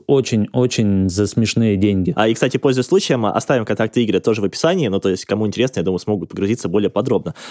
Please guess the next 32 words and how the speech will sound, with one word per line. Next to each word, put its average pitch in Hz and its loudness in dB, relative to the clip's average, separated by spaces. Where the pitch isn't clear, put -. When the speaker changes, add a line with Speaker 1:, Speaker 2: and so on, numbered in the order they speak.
Speaker 2:
А, 113 2
и 113 2
давайте, 151 2
наверное, 123 0
закончим 123 -2
схему 101 -2
до 101 -2
конца. 113 0
Предположим, 110 -2
мы 131 0
нашли 117 0
вот 113 2
этого 110 0
человека, 120 0
ну, 117 0
как-то 101 -2
там 92 -4
до 110 -4
него, 110 0
на 117 0
него 101 2
вышли. 151 0
Правильно 147 2
я - 0
понимаю, 135 0
что - -6
дальше 135 0
идёт 120 -2
выкуп 131 -4
участка 113 -2
у 104 2
него, 175 0